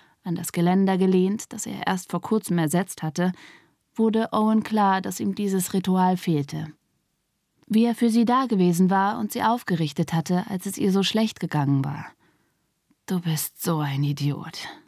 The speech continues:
teilte er der heraufziehenden Dunkelheit mit. Die Herbsttage wurden bereits kürzer, die Nächte länger, und in der kühlen Luft lag die Ankündigung dessen, was noch kommen würde.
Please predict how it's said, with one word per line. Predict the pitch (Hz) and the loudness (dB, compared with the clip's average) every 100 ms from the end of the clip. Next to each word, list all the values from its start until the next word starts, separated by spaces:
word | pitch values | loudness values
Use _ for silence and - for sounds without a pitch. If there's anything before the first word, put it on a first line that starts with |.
| _ | _
teilte | - 156 151 156 | -8 -4 -2 -2
er | 156 | -4
der | 151 147 | -2 0
heraufziehenden | 151 160 160 - 165 156 160 | 0 0 -2 -2 0 2 2
Dunkelheit | 156 160 156 143 151 - | 2 0 0 -2 -4 -4
mit. | 165 151 - _ _ _ _ _ _ _ _ _ _ _ _ _ _ _ _ - | -6 -6 -14 _ _ _ _ _ _ _ _ _ _ _ _ _ _ _ _ 0
Die | 240 | 2
Herbsttage | 226 226 - - 190 185 180 | 4 2 -2 -2 0 2 2
wurden | 175 175 | 2 4
bereits | 175 170 165 - | 2 2 -2 -4
kürzer, | - 147 143 - 165 165 _ _ _ _ - | -2 -2 -4 -10 -12 -14 _ _ _ _ 2
die | 208 | 4
Nächte | 220 226 - 208 | 4 0 -2 0
länger, | 185 185 175 190 - - - - _ - | 2 2 0 -2 -8 -20 -20 -20 _ -8
und | 247 | -2
in | 226 | 2
der | 226 | 2
kühlen | 226 269 277 262 | 0 2 4 6
Luft | 247 269 - - 262 | 4 0 -6 -12 -6
lag | 226 - | -4 -2
die | 233 | -2
Ankündigung | 214 220 190 202 196 196 202 | 2 2 2 2 4 4 2
dessen, | 208 190 196 190 | 2 0 0 0
was | 185 185 | 0 0
noch | 202 196 | -2 -2
kommen | - 180 151 139 | 0 2 2 2
würde. | 139 139 147 156 | 0 -4 -6 -12